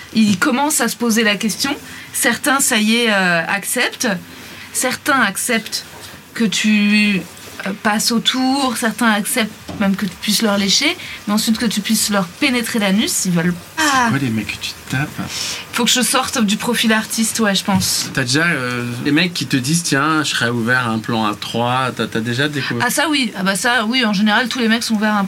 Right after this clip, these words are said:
Speaker 1: c'est même leur
Speaker 2: Mais
Speaker 1: fantasme.
Speaker 2: pas forcément avec deux meufs.
Speaker 1: Ah,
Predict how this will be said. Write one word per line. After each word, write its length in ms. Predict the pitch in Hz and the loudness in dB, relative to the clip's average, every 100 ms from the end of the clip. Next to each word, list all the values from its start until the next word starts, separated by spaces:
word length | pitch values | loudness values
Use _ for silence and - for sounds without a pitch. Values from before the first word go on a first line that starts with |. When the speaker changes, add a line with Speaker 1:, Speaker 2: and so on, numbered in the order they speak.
| - | -2
Speaker 1:
c'est 260 | - 202 | -2 2
même 220 | 196 202 208 | 4 4 2
leur 100 | 202 | 2
Speaker 2:
Mais 80 | |
Speaker 1:
fantasme. 460 | 233 226 269 - 214 | 0 0 -2 0 0
Speaker 2:
pas 160 | 175 170 | 0 0
forcément 300 | 147 151 143 | -2 0 0
avec 140 | 131 | 0
deux 100 | 135 | 0
meufs. 360 | 196 156 - - | 0 0 -4 -12
Speaker 1:
Ah, 60 | - | -2